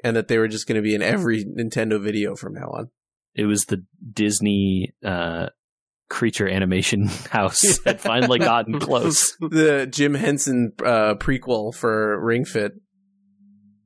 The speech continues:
Speaker 1: That was a Dark Crystal joke again. I was leading back to the earlier part of the podcast where I said that game should be out by now.
Speaker 2: Wonderful.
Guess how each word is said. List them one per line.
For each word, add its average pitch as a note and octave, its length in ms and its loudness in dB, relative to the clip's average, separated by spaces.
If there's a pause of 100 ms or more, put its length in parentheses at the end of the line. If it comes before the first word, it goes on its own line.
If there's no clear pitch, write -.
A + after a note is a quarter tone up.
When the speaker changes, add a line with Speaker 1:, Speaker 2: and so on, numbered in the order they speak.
(340)
Speaker 1:
That G#2+ 100 -2
was A2+ 160 -2
a G#2+ 80 -4
Dark G#2 280 -6
Crystal G#2+ 340 -8
joke G#2 260 -4
again. B2+ 400 -2
I A#2 60 0
was G#2+ 160 0
leading G#2+ 280 -4
back G2+ 260 -2
to A2 60 -6
the - 80 -4
earlier G2+ 380 -4
part - 260 -4
of - 80 -6
the G#2+ 80 -10
podcast - 560 -6
where G2 80 -2
I - 40 0
said G#2+ 240 -4
that - 160 -4
game G#2+ 200 -2
should G#2 180 -8
be B2+ 100 -2
out E3 200 4
by C#3 180 4
now. A2+ 360 0 (2250)
Speaker 2:
Wonderful. F2 680 -4